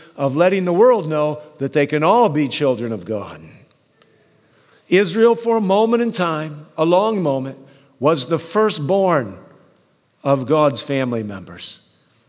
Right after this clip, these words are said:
And as a firstborn family member, its duty was to let the rest of the world know it could redeem, if it so desired, through the Redeemer, its rightful place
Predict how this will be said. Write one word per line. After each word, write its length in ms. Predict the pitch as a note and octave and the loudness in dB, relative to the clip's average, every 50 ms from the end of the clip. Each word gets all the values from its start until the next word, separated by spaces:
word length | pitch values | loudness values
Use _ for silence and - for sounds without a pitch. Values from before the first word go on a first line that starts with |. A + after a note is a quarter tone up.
| _ _ _ - | _ _ _ -12
And 120 | G2+ A2 | -4 0
as 260 | B2 C#3 D#3 F#3 F#3+ A#3+ | 2 4 4 4 4 2
a 100 | A#3 A3 | 2 2
firstborn 680 | A#3 - A#3 A#3 A3+ F3+ F3 D3+ F#3 F3 F3+ F3+ E3+ | 0 0 0 0 0 -2 -2 -2 0 0 0 -2 -2
family 420 | - - E3+ D#3 D#3+ D#3+ D#3+ D#3+ D#3 | -2 -2 -2 0 0 0 -2 -2 -2
member, 480 | D3 C3+ C3 B2+ B2 C3 B2+ B2+ B2+ - - - - - - - | 0 0 0 0 2 0 0 0 0 -4 -12 -18 -20 -20 -6 0
its 260 | - E3 E3 E3 D3+ | 0 0 0 0 -4
duty 600 | C#3 B2+ C3+ G3 A3 A3+ F3+ E3+ C#3+ C3+ A#2 - - - - - | -6 -4 -2 0 0 2 2 2 0 0 -4 -8 -14 -20 -12 -8
was 180 | B2 C#3 C#3 - | -6 -6 -4 -2
to 80 | D#3 | 0
let 180 | D3+ D3+ D#3+ D#3 | 0 0 0 0
the 100 | - C#3+ | -2 -2
rest 340 | C3+ D3 F3+ - - - - | 0 2 2 0 0 -4 -4
of 60 | D3 | -4
the 80 | C#3 C#3 | -2 0
world 240 | C3+ C#3 C3 B2+ | 0 0 0 0
know 280 | B2 B2+ B2+ B2 B2 C3 | 0 -2 -2 -2 -2 -2
it 180 | - D3 C#3 - | -2 -4 -4 -2
could 180 | D#3 D3 B2 | -4 -4 -2
redeem, 960 | A#2+ C3 C#3+ C#3 B2+ A2+ G#2+ F3 G3 A3 A#3 B3 B3+ C4+ C4 C4+ C#4 C4+ - - | -2 -2 -2 -2 -2 -2 0 0 0 2 2 2 2 2 0 -2 -4 -6 -6 -4
if 180 | F#3 F3+ - A3 | -4 -2 0 0
it 140 | G#3+ G#3 - | -2 -2 -4
so 300 | - - G3 G#3 A#3 B3 | -6 -2 0 2 2 2
desired, 540 | C4+ C4 G3+ C4 B3 G3+ D3+ G#2+ - - - - - _ _ _ _ _ _ _ _ _ _ | 0 0 0 0 0 0 -2 -4 -8 -12 -20 -20 -20 _ _ _ _ _ _ _ _ _ _
through 300 | - F#3 C4 D4+ D4+ A#3+ | -2 0 2 2 2 2
the 100 | G3+ E3 | 0 0
Redeemer, 600 | D3 D3+ C#3 A#2 B2+ B2 A2+ G#2 G2 G2+ G#2+ - - | 0 -2 -2 -2 -4 -6 -6 -8 -12 -14 -14 -6 -4
its 320 | C3+ C3+ C3 - - - | -4 -2 -2 -4 -6 -2
rightful 480 | C3 C3+ D#3 F#3 G3 F#3 - F3+ F3+ D#3 | 2 2 4 4 2 0 -4 -6 -6 -6
place 460 | - - C#3 C3+ C3+ C3+ B2+ - | -2 0 2 2 2 2 -2 -6